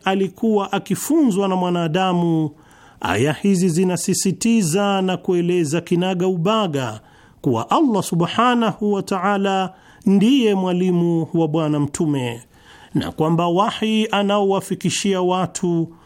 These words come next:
anaupokea kutoka kwenye chimbuko na chemchemi yake kuu, yani yeye Mola. Waaidha, aya hizi zinatuonyesha kuwa anapotaka Allah subhanahu wa ta'ala na kwa idhini yake,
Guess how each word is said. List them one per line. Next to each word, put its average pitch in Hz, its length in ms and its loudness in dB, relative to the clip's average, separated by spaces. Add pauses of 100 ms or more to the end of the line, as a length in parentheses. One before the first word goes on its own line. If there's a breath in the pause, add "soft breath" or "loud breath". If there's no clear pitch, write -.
(340 loud breath)
anaupokea 208 960 0
kutoka 202 580 -2
kwenye 185 380 0
chimbuko 214 840 2
na 185 160 -4
chemchemi 180 680 -2
yake 170 320 -2
kuu, 208 560 2 (400 loud breath)
yani 160 920 2
yeye 156 460 2
Mola. 123 540 -2 (640)
Waaidha, 151 440 0
aya 160 160 0
hizi 180 360 0
zinatuonyesha 190 880 0
kuwa 151 540 -2 (560 loud breath)
anapotaka 196 1080 0
Allah 220 460 2
subhanahu 220 1040 0
wa 208 80 0
ta'ala 202 800 -2
na 175 300 2
kwa 240 220 -4
idhini 185 360 0
yake, 160 680 0